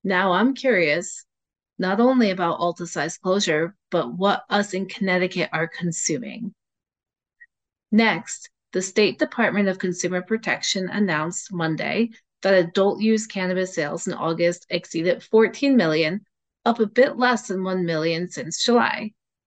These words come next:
In total, combined data shows sales of both adult use and medical cannabis hit nearly twenty-five million in August.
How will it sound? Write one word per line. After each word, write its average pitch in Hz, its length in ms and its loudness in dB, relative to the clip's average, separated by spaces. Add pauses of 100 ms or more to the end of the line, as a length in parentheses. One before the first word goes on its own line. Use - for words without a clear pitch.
(140)
In 226 180 8
total, 220 600 2 (280)
combined 208 640 4 (120)
data 165 480 0 (260)
shows 196 420 0
sales 165 440 0
of 175 220 -12
both 233 280 2
adult 240 340 2
use 190 280 -2
and 185 240 -6
medical 208 380 -2
cannabis 165 540 -2 (360)
hit - 280 0
nearly 214 580 4
twenty-five 254 560 -2
million 214 380 0
in 220 160 -2
August. - 600 -12